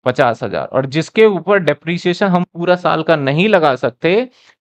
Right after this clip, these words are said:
because इसके ऊपर डेप्रिसिएशन लगाने के लिए आपको डेट गिवन है कि एक दस दो हजार बीस में खरीदा है, तो इसके बाद छह महीने का इस पे डेप लगेगा और बाकी इस वाले पे पूरे साल का लगेगा।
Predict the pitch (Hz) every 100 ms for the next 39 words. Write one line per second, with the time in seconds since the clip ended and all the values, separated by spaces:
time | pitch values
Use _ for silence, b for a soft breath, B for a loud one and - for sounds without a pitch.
0 | - 156 151 160 180 208 170 - 196 180
1 | - 180 185 147 - 156 151 165 156 202
2 | 170 135 135 143 180 180 160 139 139 180
3 | 156 139 - 180 151 135 156 180 175 143
4 | 139 131 123 143 214 b b b - -
5 | 185 208 240 220 151 175 180 165 160 151
6 | 147 143 143 175 190 175 143 127 120 123
7 | 123 139 196 b b - 147 139 196 180
8 | 180 180 - - 185 240 214 170 175 180
9 | 190 - - 135 - 190 180 180 185 190
10 | 185 190 214 160 127 127 156 180 160 139
11 | 123 117 175 175 143 143 196 220 - 113
12 | 101 - - 50 - -